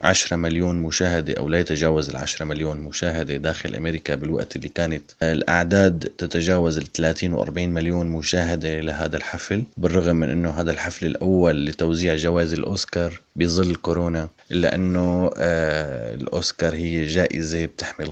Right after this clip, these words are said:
قيمة فنية وجماهيرية كبيرة، وقدرت تحافظ عليها طول الثلاثة وتسعين سنة الماضية. بالتالي هي جائزة لازم إنه تحصل على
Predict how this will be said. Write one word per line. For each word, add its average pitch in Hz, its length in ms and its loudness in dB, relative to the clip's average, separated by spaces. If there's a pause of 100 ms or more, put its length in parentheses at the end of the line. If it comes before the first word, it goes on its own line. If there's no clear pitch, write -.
(100)
قيمة 85 380 -2
فنية 82 640 -2
وجماهيرية 78 800 0
كبيرة، 82 640 0
وقدرت 87 420 0
تحافظ 82 440 -2
عليها 78 440 0 (140)
طول 107 180 8
الثلاثة 90 460 2
وتسعين 87 460 -2
سنة 82 280 -2
الماضية. 76 580 -4 (240)
بالتالي 113 500 6
هي 107 240 6
جائزة 101 540 4
لازم 104 560 6
إنه 87 140 0
تحصل - 440 -2
على 85 360 0